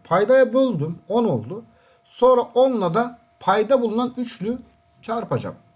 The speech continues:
Üç kere on da otuz eder. On çarpı üç. Yalnız kesirden sonra verilen ifadeye dikkat et. Yedide üçün sattı diyor. O zaman sen yediye böldün, üçle çarptın ya. İşte sen satılanı buldun.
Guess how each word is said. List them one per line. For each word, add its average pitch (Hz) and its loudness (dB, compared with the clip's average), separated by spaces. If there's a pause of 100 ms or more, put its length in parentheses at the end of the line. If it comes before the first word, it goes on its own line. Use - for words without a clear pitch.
Üç - -12
kere 107 -10
on 151 -10
da 151 -12
otuz 135 -10
eder. - -20 (720)
On 247 2
çarpı 214 0
üç. - -6
Yalnız 180 0 (420)
kesirden 165 -2
sonra 160 -2
verilen 151 -2
ifadeye 120 -6
dikkat 113 -6
et. 73 -14 (280)
Yedide 123 -2
üçün 185 -6
sattı - -10
diyor. 92 -10 (580)
O 113 -8
zaman 151 -2
sen 135 -2
yediye 135 0
böldün, 139 -4
üçle 123 -8
çarptın 135 -4
ya. - -4
İşte 135 -10
sen 180 -4
satılanı 151 -4
buldun. 87 -10